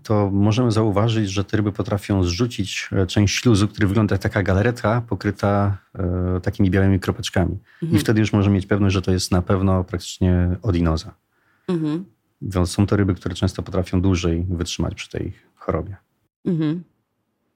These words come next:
Speaker 2: No i jak leczyć?
Speaker 1: Ech.
Speaker 2: Co dalej?
Speaker 1: To jest coś, co się nie podoba zapewne żadnemu akwaryście, bo w przypadku odinozy, zresztą w przypadku kulorzęska postąpimy dokładnie tak samo.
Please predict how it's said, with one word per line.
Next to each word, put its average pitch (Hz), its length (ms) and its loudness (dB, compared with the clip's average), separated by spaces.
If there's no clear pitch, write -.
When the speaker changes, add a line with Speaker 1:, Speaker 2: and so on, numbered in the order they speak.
Speaker 2:
No 180 100 0
i - 40 2
jak 202 180 2
leczyć? 143 480 -4
Speaker 1:
Ech. 117 380 -2
Speaker 2:
Co 180 60 2
dalej? 139 280 -2
Speaker 1:
To 123 120 2
jest 143 160 0
coś, 117 180 0
co - 120 -2
się 104 160 0
nie 98 120 2
podoba 90 540 2
zapewne 95 340 0
żadnemu 92 320 2
akwaryście, - 500 -6
bo 87 480 0
w - 40 -20
przypadku 87 880 -4
odinozy, 92 580 2
zresztą 104 300 0
w - 40 2
przypadku 98 360 -2
kulorzęska 92 480 2
postąpimy 92 500 -2
dokładnie 90 360 -2
tak 90 160 -8
samo. 85 260 -2